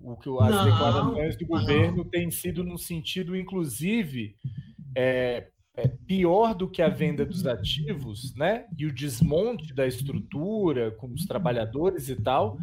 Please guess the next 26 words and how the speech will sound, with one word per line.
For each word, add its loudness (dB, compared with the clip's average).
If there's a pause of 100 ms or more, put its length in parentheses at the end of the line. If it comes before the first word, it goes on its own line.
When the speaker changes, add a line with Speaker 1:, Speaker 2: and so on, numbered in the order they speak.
(480)
Speaker 1:
é 4
a 2
venda 0
das 4
frequências, -2
a 2
alienação 0
das -6
frequências. -10 (460)
Porque 0
isso 2
significa 4
Speaker 2:
Que 8
é 0
Speaker 1:
que, -10
inclusive 2
Speaker 2:
proibida, 4
conforme 4
eu 0
já 0
te -4
mandei 2
um, -4
Speaker 1:
Sim, 4
Speaker 2:
um -14
Speaker 1:
sim, 6